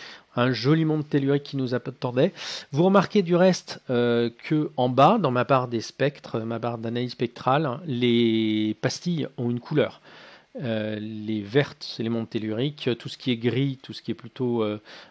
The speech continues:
monde rocheux, c'est en gris. Ok, ici. Euh, tout ce qui est en bleu, on est plutôt sur les géantes, sur les choses comme ça. Euh, et vous les trouvez évidemment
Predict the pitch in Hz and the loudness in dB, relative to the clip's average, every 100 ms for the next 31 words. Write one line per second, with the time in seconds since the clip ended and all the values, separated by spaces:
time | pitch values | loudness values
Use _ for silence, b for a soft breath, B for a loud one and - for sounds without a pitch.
0 | - 120 123 117 120 - 131 120 - 110 | -8 -4 -2 0 -2 0 -2 -2 -4 -4
1 | 107 107 131 190 - - 147 113 - 135 | -4 -2 -4 -4 -10 -18 -14 -10 0 0
2 | - _ B B B _ _ _ 311 160 | -2 _ B B B _ _ _ -18 -14
3 | - 160 - - B B B - 123 117 | -8 -8 -8 -12 B B B -4 0 0
4 | - 147 151 143 139 139 143 143 131 113 | -2 -4 -4 0 0 2 4 4 2 -2
5 | - - 135 - 120 113 107 117 120 131 | -6 -8 -8 -4 -2 -2 2 0 0 -4
6 | - 107 - 117 113 107 143 - _ _ | -6 -6 -6 -8 -8 -4 -6 -6 _ _
7 | _ _ _ _ _ _ _ _ _ _ | _ _ _ _ _ _ _ _ _ _
8 | B B B - 120 117 113 110 - 151 | B B B -4 0 2 2 0 2 4
9 | 147 143 131 - 131 175 175 135 127 123 | 4 2 0 0 2 4 4 0 0 0
10 | 117 139 | 2 0